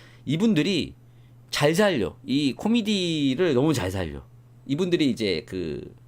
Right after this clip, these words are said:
홈리스 분들이고 이분은 이제 홈리스 그 업체의 대표. 그러니까 같이 도와주는.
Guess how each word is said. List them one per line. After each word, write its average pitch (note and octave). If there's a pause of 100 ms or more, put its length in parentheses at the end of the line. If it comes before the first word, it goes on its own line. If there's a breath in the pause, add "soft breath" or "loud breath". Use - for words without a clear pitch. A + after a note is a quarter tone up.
홈리스 F#2
분들이고 F#2
이분은 D#3+
이제 A#2
홈리스 E3
그 D2+ (840 soft breath)
업체의 C#3+ (140)
대표. F#2 (200)
그러니까 F2+
같이 -
도와주는. A2